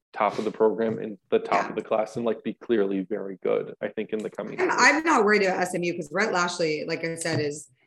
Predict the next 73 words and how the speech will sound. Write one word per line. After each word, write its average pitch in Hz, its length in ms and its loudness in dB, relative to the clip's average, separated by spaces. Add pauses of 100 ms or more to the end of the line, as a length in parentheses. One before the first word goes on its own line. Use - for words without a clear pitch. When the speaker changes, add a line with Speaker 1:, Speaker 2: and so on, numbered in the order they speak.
Speaker 1:
I'm 123 140 4
high 107 140 0
Speaker 2:
he's 240 200 4
Speaker 1:
on - 60 -4
him. - 60 2
Speaker 2:
full 196 140 8
of 180 80 2
energy. 190 340 4
Speaker 1:
I'm 190 100 8
really 202 220 8
Speaker 2:
They've - 20 6
Speaker 1:
high - 80 6
Speaker 2:
been - 60 6
Speaker 1:
on - 60 -2
him. 202 120 -6
Speaker 2:
so, 196 440 -2
yeah, 170 500 -4
they're 196 100 -2
so 208 260 2
hyped 214 300 2
up 190 240 0
there. 185 380 -2
I 185 40 -4
was 180 140 -8
really 226 140 2
bummed 190 300 -6
I 185 40 -4
had 180 160 -8
to 170 60 -10
miss 175 220 -6
the 165 80 -12
spring 175 280 -6
game, 160 220 -4
but 151 240 -6 (400)
I 196 180 0
could 196 160 -4
just 202 200 -2
feel 196 160 2
the 180 120 0
energy 175 320 0
all 160 100 -2
the 156 80 -2
way 151 120 -2
from 151 180 -8
here. 143 320 -6
So 147 480 -6 (340)
I 185 160 4
am 185 120 2
excited 165 500 -2
for 147 120 -8
that. 143 440 -6
Speaker 1:
And 110 160 -2
they're, 113 280 4 (680)
Speaker 2:
But - 100 -4
Speaker 1:
uh, 127 180 -6 (240)
did 135 160 -4
you 175 80 0
see 202 220 -2
the 185 220 2
S 123 220 0
M 120 120 0
U 117 80 0
tweet 117 360 -4
where 110 100 2
they 107 80 4
put 110 140 0
a 110 60 2
gold 104 340 0
Trans 107 340 -6
Am 107 220 -2
in 101 120 -4
the 101 80 0
tweet? 113 380 -2